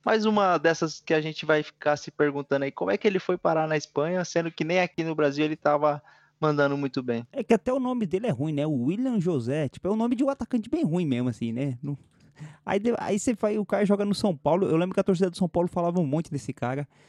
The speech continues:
Speaker 2: Aí ele jogou no Grêmio, no Santos, aí chegou pro Real Madrid, que é uma espécie de Real Madrid B lá, se eu não me engano, que é o Real Madrid Castilho, e depois foi, chegou emprestado pro Real Madrid oficial ali.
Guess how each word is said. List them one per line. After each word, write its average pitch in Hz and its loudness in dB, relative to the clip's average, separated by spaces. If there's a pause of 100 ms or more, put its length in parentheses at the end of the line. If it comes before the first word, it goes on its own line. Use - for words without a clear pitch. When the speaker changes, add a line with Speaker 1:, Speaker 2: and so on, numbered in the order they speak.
(220)
Speaker 2:
Aí 143 -2
ele 180 0
jogou 220 0
no 269 0
Grêmio, 220 2 (240)
no 214 -2
Santos, 220 -4 (460)
aí 156 0
chegou 196 2
pro 196 0
Real 175 0
Madrid, 160 -6
que - -12
é 160 -2
uma 147 -4
espécie 131 -4
de 131 -4
Real 135 -2
Madrid 127 -2
B 117 0
lá, 135 -2
se - -8
eu 143 0
não 135 0
me 123 -2
engano, 117 -2
que - -6
é 139 0
o - -6
Real 127 -2
Madrid 123 -2
Castilho, 160 0
e 226 0
depois 226 2
foi, 214 4 (400)
chegou 165 -2
emprestado 170 -2
pro 170 -2
Real 175 2
Madrid 165 -2 (540)
oficial 156 0
ali. 165 0